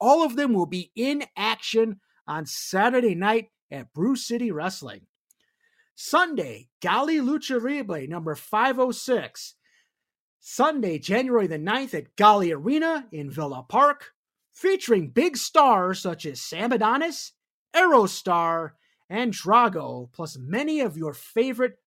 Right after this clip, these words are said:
Gali Lucha Libre superstars. And also Sunday, January the ninth,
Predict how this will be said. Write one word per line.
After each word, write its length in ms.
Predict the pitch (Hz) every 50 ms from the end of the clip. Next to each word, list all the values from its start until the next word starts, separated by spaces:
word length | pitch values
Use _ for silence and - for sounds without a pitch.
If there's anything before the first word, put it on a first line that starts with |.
| _ -
Gali 480 | 135 185 202 220 220 220 220 220 214 180
Lucha 380 | 165 185 190 190 - 190 170
Libre 300 | 160 160 165 156 165 160
superstars. 920 | 151 - - 175 180 170 151 131 - - 143 120 107 104 98 98 - - _ _ _ _ _ _ _ _ _ _ _ _ _ _ _ _ _ _ _ _ _ _ _ -
And 160 | 185 180 180 -
also 400 | 240 302 359 339 349 370 349 302
Sunday, 440 | - - - 269 262 226 208 185 165
January 520 | - 190 190 190 180 165 170 170 165 156
the 120 | 139 147
ninth, 460 | 139 147 196 254 269 277 262 240 -